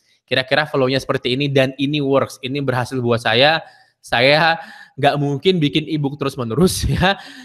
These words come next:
Jadi saya setiap kali ketemu tools, itu saya suruh orang masukin email, baru dia dapat tools-nya. Kira-kira seperti itu. Semua seneng ya.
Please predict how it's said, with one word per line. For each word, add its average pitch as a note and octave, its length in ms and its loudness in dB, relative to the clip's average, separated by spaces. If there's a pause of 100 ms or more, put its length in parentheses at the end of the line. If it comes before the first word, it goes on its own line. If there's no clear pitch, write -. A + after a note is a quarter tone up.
(180)
Jadi B2 240 0
saya D3+ 400 2
setiap - 320 0
kali C#3+ 160 2
ketemu B2+ 320 -6
tools, F#3+ 400 2
itu - 160 -6
saya C#3+ 320 -2
suruh C3+ 240 -4
orang B2+ 240 0
masukin A#2+ 480 -6
email, C3+ 320 -2
baru B2 320 -2
dia B2+ 80 0
dapat A2+ 320 -4
tools-nya. A2+ 400 -8
Kira-kira G#2 240 -6
seperti A2 320 -14
itu. G2+ 160 -12 (400)
Semua D3 240 0
seneng B2+ 240 -4 (480)
ya. C3 240 0